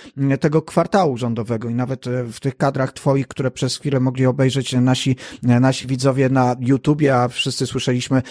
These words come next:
e, też, e, te dźwięki tych, e, protestów, ale widać, e, na zdjęciach, na tych kadrach widać, że ten dym, e, pokrywa cały czas, e, berkutowców, a, i, m, i, e, oddziały,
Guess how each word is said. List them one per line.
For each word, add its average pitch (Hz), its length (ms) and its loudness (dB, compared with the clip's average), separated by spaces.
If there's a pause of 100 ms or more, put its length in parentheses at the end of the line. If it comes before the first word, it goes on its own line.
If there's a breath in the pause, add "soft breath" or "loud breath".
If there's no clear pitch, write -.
(140 loud breath)
e, 117 160 2
też, - 260 0
e, 123 160 4
te 127 140 0
dźwięki 147 360 0
tych, - 200 -4
e, 127 120 2
protestów, 135 500 -2 (160 loud breath)
ale 143 220 2
widać, 156 480 -2
e, 147 180 -6
na 139 140 -4
zdjęciach, 147 480 -4
na 139 100 -6
tych - 160 -10
kadrach 151 340 -2
widać, 160 280 0
że 151 80 -8
ten 147 260 -8
dym, 175 220 0 (180 loud breath)
e, 123 180 4
pokrywa 170 640 2
cały 147 280 -4
czas, 143 320 -4
e, 127 200 -2
berkutowców, 147 800 -4 (220 loud breath)
a, 131 200 0
i, 147 380 0
m, 135 280 2
i, 143 340 2
e, 135 280 4
oddziały, 139 500 2